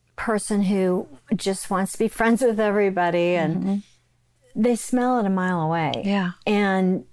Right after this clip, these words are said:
Speaker 1: those are the people that, you know, these people prey on. I mean, I've,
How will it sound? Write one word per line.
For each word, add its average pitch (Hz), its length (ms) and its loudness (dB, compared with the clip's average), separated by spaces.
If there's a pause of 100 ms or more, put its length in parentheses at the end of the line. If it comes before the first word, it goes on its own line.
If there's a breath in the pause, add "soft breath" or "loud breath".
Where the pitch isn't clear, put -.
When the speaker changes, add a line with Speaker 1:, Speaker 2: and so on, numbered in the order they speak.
Speaker 1:
those 208 600 -2
are 240 60 2
the 202 100 0
people 190 640 -4
that, 170 280 -4 (1120)
you 220 160 0
know, 185 340 -2
these 190 220 -2
people 208 300 -4
prey 208 360 -4
on. 160 320 -4
I 196 80 -4
mean, 202 180 2
I've, 196 300 -2